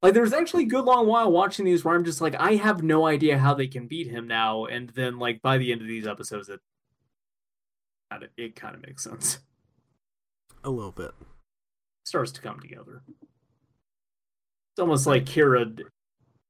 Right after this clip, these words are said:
Speaker 1: don't got good brains, maybe.
Speaker 2: <laughs> Maybe. Uh, okay, let's see, manga anime differences. Okay, there aren't many for this one. Now we're done with that massive thing.
Speaker 1: Hooray!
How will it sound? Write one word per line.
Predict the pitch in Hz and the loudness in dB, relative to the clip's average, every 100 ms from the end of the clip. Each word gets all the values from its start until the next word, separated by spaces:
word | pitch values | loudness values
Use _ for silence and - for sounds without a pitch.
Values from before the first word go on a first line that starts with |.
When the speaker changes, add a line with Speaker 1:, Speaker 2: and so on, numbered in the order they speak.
| 156 | -2
Speaker 1:
don't | 143 143 135 | 2 4 2
got | 123 123 110 | 0 -2 -2
good | 127 107 | -4 -4
brains, | 113 113 107 101 101 - _ | -2 -2 -2 -8 -14 -16 _
maybe. | 117 104 104 101 | -10 -8 -8 -10
Speaker 2:
<laughs> | - - - - _ - | -12 -16 -18 -20 _ -10
Maybe. | 131 131 392 - - - - _ _ _ _ _ _ - | -8 -8 -12 -14 -20 -20 -20 _ _ _ _ _ _ -12
Uh, | 151 147 147 - | -8 -6 -8 -6
okay, | 175 190 131 104 - | -6 -2 -4 -4 -8
let's | 143 - | -10 -8
see, | 156 | -6
manga | 143 151 143 | -2 -2 0
anime | 127 131 127 | -2 -2 -4
differences. | 123 - 120 - - | -4 -6 -12 -12 -10
Okay, | 147 127 107 | -8 -6 -4
there | 143 | -2
aren't | 202 202 | -4 -4
many | 135 135 123 | -4 -4 -4
for | 104 107 | -8 -10
this | 101 90 | -10 -12
one. | - 73 - _ _ _ - | -12 -18 -20 _ _ _ -10
Now | 113 | -8
we're | - 113 | -6 -8
done | 113 117 113 | -6 -6 -6
with | 104 | -6
that | 120 107 - - - | -6 -8 -10 -20 -14
massive | 110 110 104 135 117 107 - - | -8 -6 -4 -4 -6 -10 -18 -20
thing. | - 117 104 95 104 - - _ _ _ _ _ _ _ _ - | -12 -10 -8 -12 -16 -20 -20 _ _ _ _ _ _ _ _ -6
Speaker 1:
Hooray! | 240 262 240 196 185 | -2 0 0 0 -4